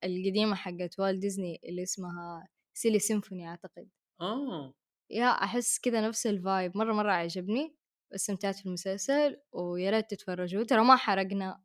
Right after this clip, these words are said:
Speaker 1: يعني أشياء كتيرة صراحة أحس.
Speaker 2: ما، ما، يا
Speaker 1: ما
Speaker 2: ما راح،
Speaker 1: حرقنا كتير.
Speaker 2: يعني شوفي حلقة كاملة بودكاست،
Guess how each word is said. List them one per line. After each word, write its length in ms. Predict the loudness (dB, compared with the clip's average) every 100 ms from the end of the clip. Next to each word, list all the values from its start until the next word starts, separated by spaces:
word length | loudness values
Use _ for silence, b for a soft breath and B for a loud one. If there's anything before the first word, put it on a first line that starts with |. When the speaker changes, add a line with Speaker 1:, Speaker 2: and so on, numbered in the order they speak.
| _ -12
Speaker 1:
يعني 240 | -10 -8
أشياء 240 | -6 -6 -6
كتيرة 420 | -8 -6 -6 -6
صراحة 400 | -10 -12 -12 -14
أحس. 120 | -6
Speaker 2:
ما، 380 | 0 2 2 -2
ما، 480 | -6 -4 0 2 2
يا 200 | 4 8
Speaker 1:
ما 0 |
Speaker 2:
ما 180 | 8
راح، 140 | 8 8
Speaker 1:
حرقنا 340 | 6 4 2
كتير. 280 | 2 4 10
Speaker 2:
يعني 200 | 10 10
شوفي 260 | 8 6 6
حلقة 260 | 6 4
كاملة 380 | 4 6 6 6
بودكاست، 1200 | 2 4 6 8 8 6 6 4 4 4 4 2